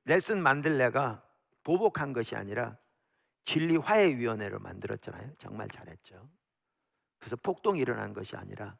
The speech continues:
그 나라가 이렇게 오늘날처럼 그나마 이렇게 잘 자리를 잡게 된 거죠. 그러면서 진리화해위원회를 통해서 그 당시 있었던 그 백인들의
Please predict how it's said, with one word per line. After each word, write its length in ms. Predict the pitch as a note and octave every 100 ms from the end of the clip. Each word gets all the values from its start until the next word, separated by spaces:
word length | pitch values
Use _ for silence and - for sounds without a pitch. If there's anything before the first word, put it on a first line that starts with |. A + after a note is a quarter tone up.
| _ _ _ _ _ _
그 80 | A2+
나라가 580 | G#2+ G#2+ G2+ A2 B2 - _ _ _ _ _ _
이렇게 440 | - - - G2 - _ _ _ _ _ -
오늘날처럼 540 | B2+ B2 A2 A#2 G#2+
그나마 500 | G2 G2+ G2 G2 F#2+ -
이렇게 540 | - F#2+ - - G#2 _ _ _ _ _ _ _ -
잘 240 | - -
자리를 340 | - - A2+ G#2
잡게 420 | G2 - - - _ _
된 200 | - F#2+
거죠. 400 | F#2 - G2+ C3+ _ _ _ _ _ _ _ _ _ _ _ -
그러면서 340 | D3+ E3+ D#3+
진리화해위원회를 1300 | - G3+ A#3 G#3+ E3 B3+ A#3 G#3+ E3 E3 F3 D#3+ C3+
통해서 600 | A#2+ D3+ D3 B2 D#3 E3+ - _ _ _ _ _ _ _ _
그 100 | -
당시 340 | C#3 F3+ F3 D#3+
있었던 480 | - D#3+ E3 E3 D3
그 200 | C#3 C#3+
백인들의 1160 | - C#3 D#3 F3 A2+ G#2 - - G#2+ G#2 A#2